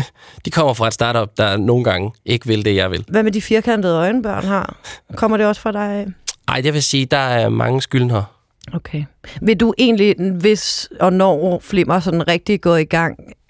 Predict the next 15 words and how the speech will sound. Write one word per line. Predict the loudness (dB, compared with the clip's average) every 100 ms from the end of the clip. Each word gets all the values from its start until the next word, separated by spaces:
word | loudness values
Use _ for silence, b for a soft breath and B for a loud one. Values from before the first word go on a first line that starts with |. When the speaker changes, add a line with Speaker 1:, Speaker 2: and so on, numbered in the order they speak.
| -2
Speaker 2:
afholde | 0 0 0
dig | -2
fra | -2 0
at | 0
lave | 2
indhold | 2 2 0 -2
på | -2 -4
de | -2 -6
sociale | -4 -2 -2 -2
medieplatforme, | -2 -2 -4 0 -2
du | 0
ikke | -2 -2
kan | -2 -2
lide? | -2 -6 -18 _ -18 -2
Speaker 1:
Øh, | 0 2 2 2